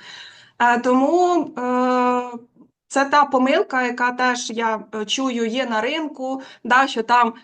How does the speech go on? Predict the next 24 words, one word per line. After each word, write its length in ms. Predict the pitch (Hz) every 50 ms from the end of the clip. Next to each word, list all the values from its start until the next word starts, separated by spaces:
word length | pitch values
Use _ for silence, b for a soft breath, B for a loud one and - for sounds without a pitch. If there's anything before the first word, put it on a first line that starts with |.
| B B B - -
е, 680 | 240 240 240 233 233 233 233 226 226 226 220 220 - - - - _ - -
з 120 | 233 233
відділу 380 | 302 285 233 285 277 269 269 262
продажу 580 | 262 262 277 277 233 254 247 277 262 254 247
там, 400 | 247 240 233 240 240 233 220 - - -
е, 680 | - 180 - 233 233 226 233 226 226 220 220 226 - -
щось 420 | - - 262 262 262 262 - - _ _ _ _
про 140 | - 240 240
маркетинг 520 | 247 262 302 302 - - - 277 330 311
говорять, 460 | 277 285 269 269 269 269 262 254 262 262
там 160 | 247 247 240
з 80 | 240
маркетингу 640 | 233 247 254 247 247 262 233 240 233 285 254 233 240
щось 240 | 247 240 226 - 233
на 140 | 233 226
відділ 340 | 226 247 220 226 226 226 226
продажів. 520 | 233 240 269 311 302 285 262 254 226 233 240
Тому, 360 | 226 220 240 262 277 277 B B B B B B B B _ -
е, 540 | 233 233 233 233 233 226 226 226 226 220 220 - _ _ _ -
тут 200 | 320 370 381 -
повинна 320 | 277 269 277 277 269 -
бути 600 | - - 277 285 277 254 233 233 233 226 - - -
така 260 | 220 202 226 220 220
синергія. 760 | - - 226 233 240 208 202 220 196 196 190 190 190 196 -